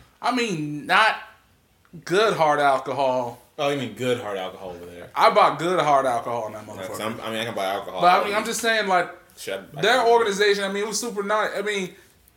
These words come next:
Speaker 1: I'm just saying, so I walk in this motherfucker, and it's like I walked into a whole different dimension. This motherfucker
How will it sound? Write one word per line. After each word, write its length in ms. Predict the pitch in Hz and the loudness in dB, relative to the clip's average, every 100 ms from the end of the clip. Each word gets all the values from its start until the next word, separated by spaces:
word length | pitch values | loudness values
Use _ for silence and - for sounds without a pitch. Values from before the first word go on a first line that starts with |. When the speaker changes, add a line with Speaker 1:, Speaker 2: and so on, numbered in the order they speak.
| _ _ - | _ _ -2
Speaker 1:
I'm 140 | 226 | -2
just 160 | 202 196 | 0 0
saying, 280 | 220 202 160 | 2 2 0
so 480 | - 180 156 139 - _ _ _ _ _ | 0 0 0 -6 -12 _ _ _ _ _
I 140 | 254 302 | 4 6
walk 240 | 285 247 | 6 6
in 100 | 202 | 2
this 160 | 262 254 | -2 0
motherfucker, 760 | 214 180 175 175 165 165 160 - _ _ _ _ _ _ _ _ _ _ _ _ _ _ _ - | 0 0 2 2 2 -2 -6 -10 _ _ _ _ _ _ _ _ _ _ _ _ _ _ _ -2
and 140 | 262 | 0
it's 100 | 311 | 2
like 140 | 294 262 | 2 6
I 120 | 277 | 6
walked 260 | 269 262 | 6 4
into 220 | 254 254 208 | 0 0 2
a 100 | 180 | 4
whole 320 | 269 269 277 | 4 4 4
different 280 | 262 254 233 | -2 -4 -4
dimension. 380 | 247 277 240 | -2 -2 -2
This 120 | 269 320 | -6 0
motherfucker 380 | 247 233 226 | 2 2 2